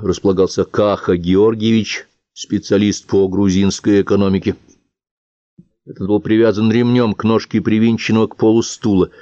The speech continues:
С лысого темени у него сочилась кровь, голова безвольно опустилась на грудь. Он был жив, стопроцентно.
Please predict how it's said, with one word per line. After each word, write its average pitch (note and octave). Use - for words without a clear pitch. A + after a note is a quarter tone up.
С -
лысого G#2
темени G2+
у F#2+
него F#2+
сочилась F#2
кровь, G#2
голова F#2+
безвольно F#2+
опустилась G2
на G#2
грудь. G2+
Он G2
был G2
жив, C3
стопроцентно. -